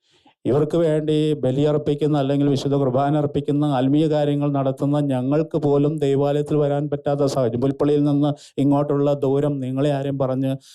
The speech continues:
കേൾപ്പിക്കേണ്ട കാര്യമില്ല. എത്ര വനമുണ്ടെന്നും എത്ര, ആ, കിലോമീറ്റർ ദൈർഘ്യമുണ്ടെന്ന് എല്ലാവർക്കും അറിയാം. ഒരു ദിവസം രാവിലെ വരേണ്ടതായിട്ട് വന്നു, തലേ ദിവസം വന്ന് രണ്ട് ദൈവാലയത്തിലും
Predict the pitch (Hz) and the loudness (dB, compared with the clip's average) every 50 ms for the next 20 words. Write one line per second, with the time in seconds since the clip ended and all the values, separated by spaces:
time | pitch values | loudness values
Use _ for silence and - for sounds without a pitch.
0 | - - - - - 127 131 131 - 139 131 131 127 131 - 120 120 117 117 - | -20 -20 -18 -6 -2 -2 -2 0 0 0 0 0 0 0 -2 -2 0 0 0 0
1 | 147 113 120 - - 147 143 143 139 131 123 123 143 143 143 143 135 131 135 135 | 0 -2 -4 -4 -4 -2 0 0 0 0 2 2 2 2 2 2 2 0 0 0
2 | 135 139 135 135 - - - _ _ 127 123 120 - - _ 156 151 151 143 120 | 0 0 0 -2 -4 -10 -18 _ _ -2 -2 -2 -2 -4 _ -2 0 0 0 -2
3 | - - - _ - - - 117 113 110 110 104 107 107 - - 135 135 147 156 | -4 -6 -14 _ -20 -6 -2 0 0 2 2 0 0 -2 -2 0 0 2 2 2
4 | 165 180 180 175 170 170 160 - 175 160 151 147 113 123 127 135 139 156 175 156 | 2 2 0 0 0 -2 0 0 -2 0 0 -2 -2 0 0 2 2 2 0 0
5 | 156 170 165 175 170 165 170 170 170 160 160 156 151 156 151 151 - 135 110 101 | 0 -2 -2 -2 -4 -4 -4 -2 -2 -2 0 0 0 0 -2 -2 -2 -2 -2 -2
6 | 98 90 - - - - - _ _ _ _ _ _ _ _ _ _ _ _ _ | -4 -10 -12 -12 -14 -16 -16 _ _ _ _ _ _ _ _ _ _ _ _ _
7 | _ _ _ _ _ _ _ _ _ _ _ _ 120 123 131 139 139 143 - 147 | _ _ _ _ _ _ _ _ _ _ _ _ -2 0 0 0 0 0 0 0
8 | 139 147 143 139 139 143 151 151 147 156 151 151 147 147 143 143 147 147 147 151 | 0 0 0 2 2 2 2 2 2 2 2 2 2 2 0 0 -2 -2 -2 0
9 | 147 147 147 147 147 147 147 135 131 127 139 135 113 85 - - _ _ _ - | 0 2 0 0 0 0 0 0 0 0 0 -2 -4 -6 -10 -16 _ _ _ -4
10 | 117 120 127 135 131 131 - 143 139 135 131 143 143 143 143 143 139 131 131 131 | -2 0 0 0 0 0 -2 -2 -2 -2 -2 0 0 0 2 2 0 0 -2 -2
11 | 135 139 135 139 139 139 139 139 139 139 139 139 151 139 139 135 135 131 | -2 -2 0 0 2 2 2 2 0 0 -2 -2 -2 -2 -2 -2 -2 -4